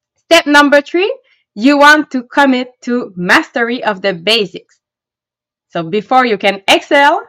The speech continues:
you must master the basic skills and routine. So ensure that you are performing these fundamental actions to the best of your ability. So for example, making your bed every morning.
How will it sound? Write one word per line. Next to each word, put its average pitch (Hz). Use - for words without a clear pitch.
you 233
must 220
master 220
the 202
basic 285
skills 254
and 233
routine. 240
So 190
ensure 220
that 220
you 220
are 214
performing 247
these 214
fundamental 311
actions 247
to 254
the 220
best 214
of 214
your 226
ability. 233
So -
for 202
example, 233
making 269
your 269
bed 254
every 240
morning. 254